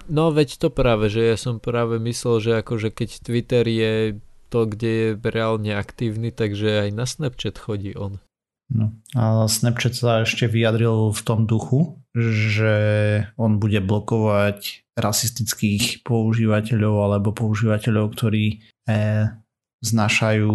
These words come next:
Speaker 2: eh, alebo teda takto podnecujú k násiliu voči menšinám a minoritným skupinám.
Speaker 1: Cenzúra.
Speaker 2: Aj na základe toho, že to budú robiť na iných sociálnych sieťach, nielen u nich, hej,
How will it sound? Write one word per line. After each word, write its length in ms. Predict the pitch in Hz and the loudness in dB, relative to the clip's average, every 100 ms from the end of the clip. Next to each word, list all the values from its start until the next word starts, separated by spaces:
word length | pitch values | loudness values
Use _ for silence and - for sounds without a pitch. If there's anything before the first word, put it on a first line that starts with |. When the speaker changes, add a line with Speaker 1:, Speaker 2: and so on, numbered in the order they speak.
| 104 | 0
Speaker 2:
eh, 400 | - - _ - | -2 -10 _ -4
alebo 540 | 101 101 98 107 104 | 0 0 0 0 0
teda 260 | 107 110 107 | 0 0 0
takto 560 | 107 107 - 117 110 - | 0 -2 0 -2 -2 -4
podnecujú 540 | 120 110 113 110 127 | -2 2 0 2 0
k 140 | 117 117 | 2 2
násiliu 560 | 110 - 127 113 117 120 | 2 0 0 2 2 2
voči 380 | 120 113 - 110 | 2 0 0 2
menšinám 720 | 110 110 - 110 107 107 107 | 2 2 2 2 4 4 2
a 80 | 104 | 2
minoritným 540 | 104 104 107 110 110 | 2 2 0 2 0
skupinám. 560 | 110 113 - 120 120 110 | 0 -4 0 2 2 0
Speaker 1:
Cenzúra. 960 | 156 156 147 151 160 156 156 156 156 | -4 -4 -4 -4 -4 -2 -4 -4 -4
Speaker 2:
Aj 140 | 156 117 | -2 0
na 100 | 117 | 0
základe 460 | 110 113 117 113 113 | 0 0 0 2 0
toho, 240 | 110 123 117 | 2 2 2
že 160 | 113 | 0
to 100 | 113 | 0
budú 220 | 110 110 | 0 2
robiť 240 | 113 110 107 | 2 2 2
na 140 | 107 104 | 0 0
iných 300 | 123 113 - | 0 2 0
sociálnych 480 | 104 - 104 120 | -4 -2 -2 -2
sieťach, 400 | 113 113 110 110 | -2 -2 -2 -2
nielen 260 | 110 107 107 | 0 0 0
u 120 | 110 | 0
nich, 180 | 104 98 | 0 0
hej, 400 | 104 98 110 - | 0 0 -2 -6